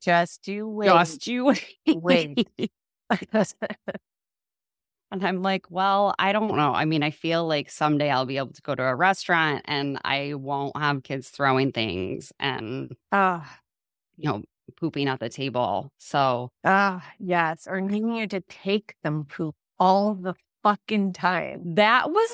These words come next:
Speaker 2: the other th-, thing that I always tell people about having three kids is I'm like, "Just know that any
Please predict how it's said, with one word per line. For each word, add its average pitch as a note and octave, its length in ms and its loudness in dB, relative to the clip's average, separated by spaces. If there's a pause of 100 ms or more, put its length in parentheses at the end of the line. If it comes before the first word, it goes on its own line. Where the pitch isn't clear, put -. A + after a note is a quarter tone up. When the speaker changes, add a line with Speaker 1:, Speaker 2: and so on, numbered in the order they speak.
(100)
Speaker 2:
the - 120 -2
other A#3 400 2 (180)
th-, - 180 -8 (180)
thing F#3+ 280 6
that F3 100 6
I D#3 80 6
always F#3 300 2
tell E3+ 160 4
people F3 160 2
about E3+ 200 2
having E3 360 0
three D3+ 340 -6
kids D#3+ 580 0
is G3 180 0
I'm G3+ 220 2
like, G3+ 220 2 (400)
"Just - 360 -2
know D#3+ 320 6
that D#3 240 2
any D#3 300 2